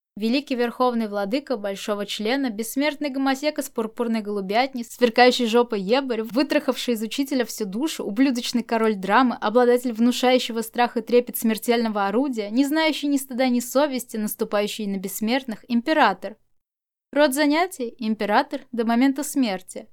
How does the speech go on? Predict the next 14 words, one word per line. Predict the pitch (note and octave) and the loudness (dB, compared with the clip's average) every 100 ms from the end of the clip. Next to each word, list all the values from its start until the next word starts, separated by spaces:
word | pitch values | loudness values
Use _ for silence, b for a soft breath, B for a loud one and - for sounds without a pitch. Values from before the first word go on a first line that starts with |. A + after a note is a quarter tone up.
| _ _ _ _ | _ _ _ _
Социальное | B3+ - D#4+ D#4+ D4+ | -8 2 4 4 2
мировоззрение — | C#4+ D4 C4+ C4 B3+ D4 F4+ B3 A3 - - | 2 2 2 0 0 0 0 -4 -8 -10 0
неграмотный | C4+ D4 D#4 D#4+ D4+ D#4+ | 2 4 4 2 0 -2
оболтус. | D4+ C#4 G#3 F#3 - G#3 - _ _ _ _ _ _ | 0 0 0 -2 -10 -16 -18 _ _ _ _ _ _
Самый | - D4 C#4 C4+ | 4 8 10 8
любимый | B3 A#3 B3 B3 | 4 4 2 2
человек | - B3 A#3 A#3 | 0 0 0 0
на | A#3 A3 | -2 -2
текущий | A#3+ A#3 G#3 A#3+ | -4 -4 -4 -4
момент — | G#3 G3 G#3 D4 E4 _ _ _ - | -4 -4 -4 -4 -6 _ _ _ -10
Шимэй. | - F#4+ F4 G3 G3 - _ _ _ _ _ - | -2 0 2 0 -4 -18 _ _ _ _ _ -2
Любимая | B3+ A#3+ B3+ A#3+ A3 | 2 4 4 2 0
еда — | G#3 F#3+ A#3+ D4+ - _ _ _ _ - | -4 -4 -6 -6 -14 _ _ _ _ -4
Чуванин. | D4+ E4+ G4 A#3+ F#3 | 2 2 2 0 -4